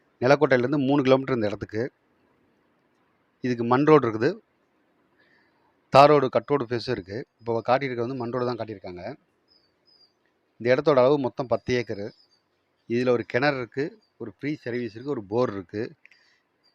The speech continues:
இப்போ விவசாயம் பண்ணாம சும்மா தான் இருக்கு, நம்ம எல்லாமே பயன்படுத்திக்கலாம். இதெல்லாம் பண்ணைகளை அமைக்கிறதுக்கு நல்லா மிகச்சிறந்த இடமா இருக்கும். இந்த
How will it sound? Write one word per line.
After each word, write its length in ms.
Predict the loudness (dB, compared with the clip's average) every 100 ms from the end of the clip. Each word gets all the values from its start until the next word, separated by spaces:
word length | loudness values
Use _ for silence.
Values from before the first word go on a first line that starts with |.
| _
இப்போ 140 | 0 2
விவசாயம் 380 | 4 4 2
பண்ணாம 220 | 2 -2 -2
சும்மா 160 | -2 4
தான் 120 | 4
இருக்கு, 220 | 2 -8 -10 _ _
நம்ம 220 | -10 -8
எல்லாமே 280 | -2 0 0 -2 -4 _ _ _ -4
பயன்படுத்திக்கலாம். 640 | -4 -4 -8 -8 -8 -8 _ _ _ _ _ _ -20 _
இதெல்லாம் 240 | -4 -4 -2
பண்ணைகளை 360 | -2 0 2 2
அமைக்கிறதுக்கு 440 | 0 -4 -6 -6
நல்லா 140 | -4 -4 -4
மிகச்சிறந்த 420 | -8 -6 -6 -4
இடமா 180 | -2 -4
இருக்கும். 220 | -6 -14 -14
இந்த 120 | -8